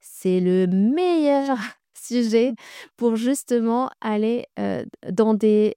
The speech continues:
euh, discussions plus intimes. Parce qu'effectivement, je le disais tout à l'heure, euh, sous couvert de choses extrêmement, euh, euh, factuelles,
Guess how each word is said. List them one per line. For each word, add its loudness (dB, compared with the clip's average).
euh, -2
discussions -4
plus -2
intimes. -4
Parce 2
qu'effectivement, -2
je -6
le -4
disais -4
tout -10
à 0
l'heure, 0
euh, -4
sous -6
couvert 0
de 0
choses 0
extrêmement, 0
euh, -2
euh, -6
factuelles, -2